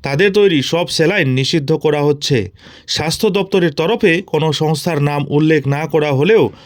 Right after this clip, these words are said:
সন্দেহের তীর ছিল পশ্চিমবঙ্গ ফার্মাসিউটিক্যাল সংস্থার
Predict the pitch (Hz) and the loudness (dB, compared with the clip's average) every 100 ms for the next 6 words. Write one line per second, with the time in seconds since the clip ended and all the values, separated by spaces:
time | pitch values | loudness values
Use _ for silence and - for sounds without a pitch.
0 | - - 151 165 160 160 143 175 202 196 | -8 -2 0 2 2 2 0 -2 -2 -2
1 | 202 175 160 165 165 175 - 240 247 233 | 0 2 2 2 0 0 0 2 2 4
2 | 165 165 160 151 185 - 214 208 208 214 | 2 0 -2 -2 -2 0 0 0 2 2
3 | - 180 175 190 143 | 2 0 0 -2 -4